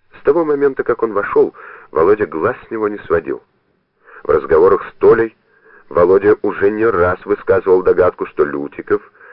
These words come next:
не по вынужденной необходимости, тем более не из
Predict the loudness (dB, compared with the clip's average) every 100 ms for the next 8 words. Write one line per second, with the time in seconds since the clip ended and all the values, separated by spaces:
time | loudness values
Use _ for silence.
0 | -20 -12 -6 -2 -2 0 -2 -4 -4 -2
1 | 0 0 -2 -2 -2 -2 -2 -2 -2 -4
2 | -8 -8 -10 _ _ -4 -2 2 2 0
3 | -2 -8